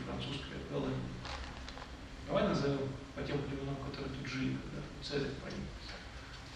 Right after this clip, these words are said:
Выпендрились, назвали Бельгию. В средние века не было такого понятия на карте мира, как Бельгия. Ну, значит, соответственно, э,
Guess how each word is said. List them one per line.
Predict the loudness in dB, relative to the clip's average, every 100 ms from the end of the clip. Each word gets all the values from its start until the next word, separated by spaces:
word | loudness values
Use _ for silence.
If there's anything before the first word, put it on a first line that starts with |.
| -2 2
Выпендрились, | 4 4 4 0 -2 -4 -4
назвали | 2 4 4
Бельгию. | 2 0 0 -2 -4 -4 -4 -2 -2 -2 0
В | 2
средние | 2 4
века | 2
не | 6
было | 6 6 4
такого | 2 0
понятия | 0 0 0 0
на | 0
карте | -2 -2 -2
мира, | -2 -2
как | -2 -4 -2
Бельгия. | -2 -2 -4 -6 -4 -4 -2 -2 -2 -2 -2 -2 2
Ну, | 4 6
значит, | 6 6
соответственно, | 6 8 8 6 4 0 -2 -4 -6 -6 -8 -8 -8 -8 -6 -4 -2 0
э, | 2 2 2